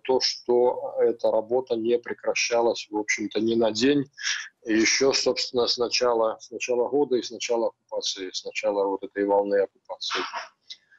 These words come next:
То есть это говорило о том, что у русаков существует какой-то, в общем-то, план, который они продолжают осуществлять.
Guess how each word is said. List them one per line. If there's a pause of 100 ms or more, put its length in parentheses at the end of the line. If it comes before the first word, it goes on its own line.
(160)
То
есть
это
говорило
о
том,
что
у
русаков
существует
какой-то,
в
общем-то,
план,
который
они
продолжают
осуществлять.